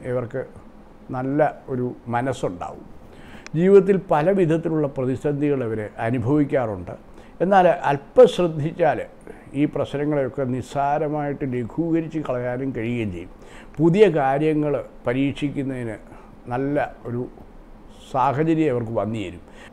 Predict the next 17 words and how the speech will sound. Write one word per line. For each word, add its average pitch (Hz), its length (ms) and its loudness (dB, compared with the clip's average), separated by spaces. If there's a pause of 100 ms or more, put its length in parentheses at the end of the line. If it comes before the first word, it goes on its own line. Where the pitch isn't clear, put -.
(1080)
അതിൽ 196 360 6
താല്പര്യമുള്ളത് 156 880 2
കൊണ്ട് 117 400 -2 (320)
അതിനെല്ലാം 143 540 0
ഇവർ 120 300 -4 (200)
സമയം 156 460 -2
കണ്ടെത്തുന്നതിനും 107 840 -6 (260)
ശ്രമിക്കുകയും 113 600 -2
ചെയ്യും. 92 200 -16 (460)
തോറ്റു 202 400 8
പോവുമെങ്കിലും 147 680 2
പുതിയ 143 260 0
പരീക്ഷണങ്ങൾ 139 720 -2
നടത്തുന്നതിന് 127 600 -6
യാതൊരു 123 360 -2
മടി 117 380 -4
അവർക്കില്ല. 87 680 -12